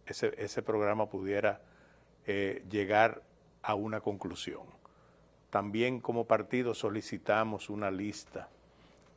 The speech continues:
de los productores, productores que fueron beneficiados de eso, pero la estamos esperando aún. Pero en la parte de los cerdos, que afecta mucho a San Francisco, la provincia de Duarte, gran productora de cerdo,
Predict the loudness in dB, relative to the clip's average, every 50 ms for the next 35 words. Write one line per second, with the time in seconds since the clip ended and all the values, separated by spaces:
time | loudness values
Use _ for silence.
0 | -14 -8 -6 -6 -6 -4 -4 -2 -2 -2 -2 -4 -2 2 6 6 8 6 6 2
1 | -4 -10 -14 -10 -4 -2 0 0 2 0 -2 -4 0 6 8 8 10 8 6 2
2 | 0 -2 0 2 2 2 2 2 2 2 0 0 -2 -4 -4 -2 2 4 6 6
3 | 6 4 2 0 0 0 -4 -6 -8 -12 -14 -16 -20 -20 _ -16 -10 -8 -6 -4
4 | -4 -6 -4 -4 -4 -4 -4 -6 -8 -6 -6 -6 -6 -6 -10 -10 -10 -10 -10 -10
5 | -12 -14 -18 -20 -20 -20 -20 -20 -20 -20 -20 -20 -20 -20 -14 -4 0 2 4 4
6 | 4 4 2 2 4 2 2 2 0 -2 -2 -2 0 2 0 0 0 -2 -4 -6
7 | -4 0 2 4 4 4 4 2 -2 -2 0 0 -2 0 0 -2 -2 0 -2 -2
8 | -2 -2 -4 -6 -6 -6 -6 -8 -8 -6 -8 -10 -8 -6 -6 -6 -6 -6 -6 -6
9 | -6 -6 -8 -8 -8 -8 -8 -4 -2 -2 0 0 0 -2 -2 -4 -4 -4 -4 -2
10 | -4 -6 -6 -4 -4 -4 -4 -4 -2 -2 -2 0 0 -2 -4 -6 -8 -10 -12 -12
11 | -14 -18 -18